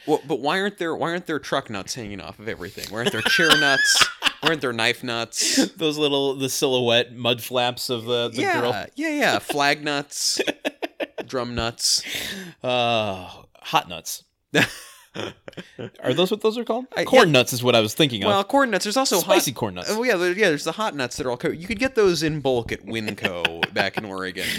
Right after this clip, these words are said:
Speaker 1: which, you, you know, they were spicy peanuts.
Speaker 2: Yeah.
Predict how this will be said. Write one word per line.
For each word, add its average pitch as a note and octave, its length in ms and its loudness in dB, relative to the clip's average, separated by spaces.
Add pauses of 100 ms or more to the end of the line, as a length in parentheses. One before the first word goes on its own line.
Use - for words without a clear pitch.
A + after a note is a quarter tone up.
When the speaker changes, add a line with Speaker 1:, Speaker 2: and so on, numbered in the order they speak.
Speaker 1:
which, G#2 300 -6
you, A2 220 -6 (200)
you A#2 80 -4
know, F#2 280 -8
they A2 120 -4
were G2 180 -8
spicy F#2+ 600 -6 (640)
peanuts. F2 500 -8
Speaker 2:
Yeah. F#2 200 -8